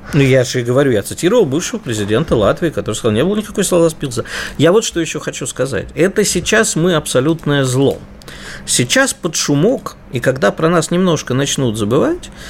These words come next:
все вспомнят про все. Вот если вы когда-нибудь бывали в Венгрии,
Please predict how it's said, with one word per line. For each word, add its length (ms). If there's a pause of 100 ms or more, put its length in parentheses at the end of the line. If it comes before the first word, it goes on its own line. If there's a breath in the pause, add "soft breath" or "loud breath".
(140 loud breath)
все 340
вспомнят 540
про 180
все. 160
Вот 140
если 180
вы 80
когда-нибудь 460
бывали 380
в 40
Венгрии, 480